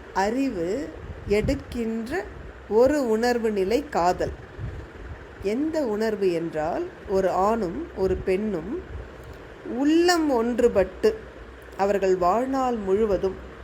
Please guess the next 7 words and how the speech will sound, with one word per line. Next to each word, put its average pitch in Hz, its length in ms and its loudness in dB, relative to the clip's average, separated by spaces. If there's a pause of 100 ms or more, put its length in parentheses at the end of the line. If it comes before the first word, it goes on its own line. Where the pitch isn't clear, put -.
(920)
நட்புடன் 285 720 4
வாழ 208 340 6
வேண்டும் 208 580 4 (160)
என்று 190 380 0 (100)
எண்ணத்தால் 226 720 2
முடிவு 196 380 2
கட்டியோ 160 520 -4